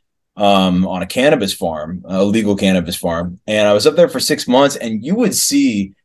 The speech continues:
I mean, that is, like, a hotbed for, like, all sorts of military bases and space aeronautics type stuff. And Lockheed Martin Skunk Works is out there.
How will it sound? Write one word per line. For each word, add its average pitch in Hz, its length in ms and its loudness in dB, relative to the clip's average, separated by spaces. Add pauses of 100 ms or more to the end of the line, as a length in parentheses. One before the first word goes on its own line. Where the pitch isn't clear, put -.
(380)
I 120 40 -8
mean, 117 260 -8
that 127 300 4
is, 135 100 0
like, 107 80 -6
a 101 100 -2
hotbed 98 640 0
for, 107 120 -4
like, 95 240 0
all 117 220 4
sorts 107 260 -6
of 98 100 -10
military 104 600 0
bases 101 720 -2
and 90 360 -4
space 101 460 -2
aeronautics 98 800 -2
type 101 260 -4
stuff. 101 440 0
And 92 120 -4
Lockheed 98 360 -6
Martin 98 260 -2
Skunk 101 320 -6
Works 101 260 -8
is 95 120 -4
out 95 220 0
there. 98 520 4